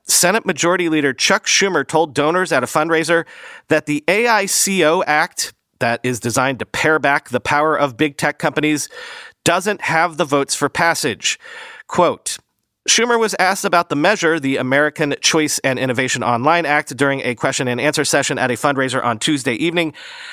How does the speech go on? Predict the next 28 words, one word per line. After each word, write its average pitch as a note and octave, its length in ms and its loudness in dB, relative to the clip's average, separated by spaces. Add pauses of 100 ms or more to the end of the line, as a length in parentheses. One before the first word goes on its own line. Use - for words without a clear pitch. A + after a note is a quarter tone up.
at E3 220 -2
Bistro D3+ 340 0 (120)
Bees, F#3 540 0 (280)
a A#2 120 0
restaurant A2+ 380 0
near A2+ 140 -2
Capitol A2 320 -4
Hill. C#3 360 2 (320)
He D#3+ 100 2
called A#3 320 0
the G#3 60 -2
bill F#3+ 320 2
a C#3+ 100 0
high A3 260 0
priority, F#3 480 0
but C3+ 180 -2
said F#3 240 2
the D3+ 80 -2
Senate G3+ 340 0
doesn't F3 280 0
have D3+ 320 0
the B2 60 -6
sixty - 360 -2
votes D3+ 300 0
needed B2+ 260 -2
to C3+ 120 -2
approve B3 340 2
it. - 160 -2